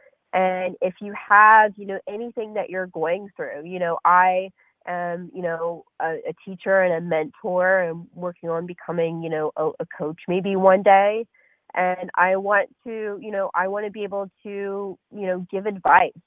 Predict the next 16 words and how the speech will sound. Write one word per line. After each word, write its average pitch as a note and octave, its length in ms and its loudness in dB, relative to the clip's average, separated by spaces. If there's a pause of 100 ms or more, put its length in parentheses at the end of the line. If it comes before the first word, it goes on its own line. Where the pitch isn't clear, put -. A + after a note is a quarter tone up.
(120)
and E3 400 -4
I'll E3 240 0
give, F3 320 -4
you F3+ 120 -10
know, D#3+ 160 -2
valuable F3 640 2 (140)
content, E3 580 -8
you E3 120 -12
know, D3+ 140 -12 (120)
for G3+ 160 2 (100)
free. A3 280 4
I E3 120 8
don't F#3+ 220 0
want G3 220 -4
anything E3+ 420 -10
back. D#3 400 2